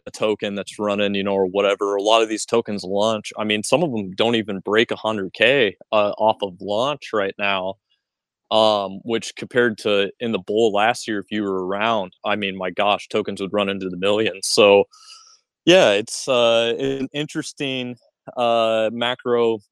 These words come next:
scene and scenario. Uh, makes me more proud of,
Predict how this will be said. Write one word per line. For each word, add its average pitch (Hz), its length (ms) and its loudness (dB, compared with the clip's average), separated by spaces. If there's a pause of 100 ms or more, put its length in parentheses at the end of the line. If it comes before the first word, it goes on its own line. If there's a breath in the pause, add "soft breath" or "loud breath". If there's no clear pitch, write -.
scene 127 440 -6
and 113 160 -6
scenario. 117 680 -2 (100)
Uh, 104 360 -2
makes 113 240 -4
me 110 80 -6
more 107 220 -4
proud 110 380 2
of, 104 180 -2